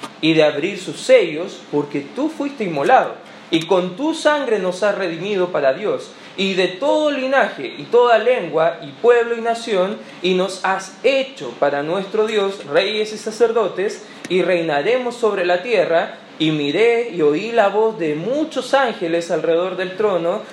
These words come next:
y de seres vivientes, y de los ancianos, y su número era, fíjate, millones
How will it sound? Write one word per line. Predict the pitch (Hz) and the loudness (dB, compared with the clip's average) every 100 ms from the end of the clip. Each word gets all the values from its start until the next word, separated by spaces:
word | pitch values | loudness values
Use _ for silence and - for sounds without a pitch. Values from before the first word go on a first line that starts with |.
| - | -8
y | 165 | -2
de | 170 160 | 0 2
seres | 214 208 180 | 0 -2 -2
vivientes, | 165 165 240 214 190 202 208 - | -6 -2 0 0 -2 -4 -4 -6
y | 170 | -2
de | 170 165 | 2 2
los | 160 175 | 0 -4
ancianos, | 151 151 247 240 180 190 226 - - - - | -6 0 2 2 2 -6 -8 -12 -18 -12 -6
y | 202 | -4
su | - 185 175 | -2 -2 0
número | 226 311 254 196 185 | -2 -2 0 0 0
era, | 202 226 190 220 - | 2 2 2 -2 -4
fíjate, | 226 220 226 226 269 - - - - 139 | -6 -2 0 0 -2 -6 -18 -20 -18 -12
millones | 143 135 185 254 185 160 277 | -8 0 4 4 2 -6 -10